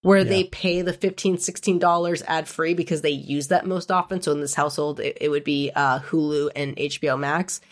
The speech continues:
Speaker 1: And then you'll see people subscribe to the ad supported platform that's usually about half the price, uh, and has a couple of ads, but they're not watching as much.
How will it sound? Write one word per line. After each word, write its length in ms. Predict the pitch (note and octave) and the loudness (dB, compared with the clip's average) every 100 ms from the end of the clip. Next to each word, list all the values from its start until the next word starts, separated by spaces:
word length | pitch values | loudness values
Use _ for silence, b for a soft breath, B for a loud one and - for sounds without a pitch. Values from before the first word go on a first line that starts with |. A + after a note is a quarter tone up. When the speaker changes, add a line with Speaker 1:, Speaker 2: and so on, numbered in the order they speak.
| B B | B B
Speaker 1:
And 120 | G#3+ | 4
then 140 | B3 B3+ | 4 4
you'll 140 | A#3 | 2
see 160 | A3+ G#3+ | 0 0
people 400 | G#3 G#3 F3+ - | 0 0 -2 -4
subscribe 600 | - F#3+ - F#3 F3 E3+ | -6 -6 -2 2 2 2
to 120 | F3 | -2
the 200 | D#3+ D#3+ | 0 0
ad 360 | - D3+ D3+ - | 2 0 0 -6
supported 400 | G3+ D4 D#4 - | -4 0 0 0
platform 440 | A#3 F3+ G#3 F#3 | 0 0 0 0
that's 240 | D#3+ C#3+ F3 | 0 -4 0
usually 300 | G3+ F#3+ F3+ | 2 2 2
about 160 | D#3+ | 2
half 260 | - C#3+ C#3 | 0 -6 -6
the 80 | - | -4
price, 480 | C4+ B3 G#3+ - - B B B | 0 2 2 -2 -8 B B B
uh, 220 | F3 E3+ E3+ | 2 4 2
and 480 | F3+ E3+ E3 D#3 C#3+ - | 0 2 0 0 -4 -2
has 220 | E3 D#3 | 0 0
a 40 | |
couple 180 | D3+ E3 | -4 -4
of 60 | C#3+ | 0
ads, 260 | F#3 F3 | 2 0
but 100 | - | -2
they're 120 | D#3+ D#3+ | -2 0
not 180 | D#3 | 0
watching 340 | D#3+ E3 - E3 | 0 -2 -2 -4
as 140 | D3+ | -2
much. 340 | D#3+ D#3+ D3 | 0 -2 -2